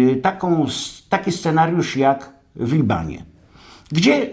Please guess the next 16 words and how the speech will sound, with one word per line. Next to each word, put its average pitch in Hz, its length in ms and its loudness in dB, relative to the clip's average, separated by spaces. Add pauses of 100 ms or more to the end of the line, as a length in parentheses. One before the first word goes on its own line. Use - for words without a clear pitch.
(160)
następuje 233 440 2
wyłączenie 196 480 4
prądu 160 560 2 (360)
na - 100 0
przykład 175 380 -2
na 143 80 -2
trzy - 240 -2
dni. 80 320 -8 (540)
Co 254 120 2
się 160 160 0
dzieje? 85 320 -6
Nie 135 180 4
ma 226 140 4
dostaw, 165 540 0
nie 160 160 4
ma 175 320 2